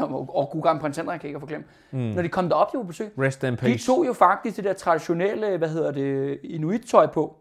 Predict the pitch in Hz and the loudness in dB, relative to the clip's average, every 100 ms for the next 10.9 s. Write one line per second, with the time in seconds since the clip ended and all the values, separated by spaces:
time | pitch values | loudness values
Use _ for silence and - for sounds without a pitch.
0 | - 139 104 104 _ _ _ _ _ _ | -6 -2 -2 -4 _ _ _ _ _ _
1 | _ _ _ 175 226 196 214 233 185 175 | _ _ _ 0 2 0 2 0 2 0
2 | 165 - 160 185 160 139 143 143 - 147 | 0 -4 -4 0 0 0 -2 -4 -6 -10
3 | - 175 - - - 156 - 139 202 208 | 0 0 0 -12 -8 -6 -6 -6 -2 2
4 | 180 147 139 143 202 185 165 160 160 160 | 2 0 -6 -6 0 0 0 0 0 -2
5 | 170 165 156 170 190 - 151 139 117 123 | -2 -4 -2 -4 -4 -8 -4 -4 -4 -8
6 | - 165 151 _ _ _ 147 156 151 147 | -8 -10 -10 _ _ _ -4 -4 -4 -8
7 | 143 147 - _ 147 139 143 139 110 - | -10 -10 -10 _ -6 -6 -6 -10 -14 -16
8 | 107 - - - - - _ _ _ _ | -18 -16 -14 -12 -12 -18 _ _ _ _
9 | - 120 123 - - _ _ - - 156 | -16 -14 -14 -16 -20 _ _ -20 -2 2
10 | 220 165 160 214 - 120 160 185 | 2 2 -4 -4 -4 -2 -2 -4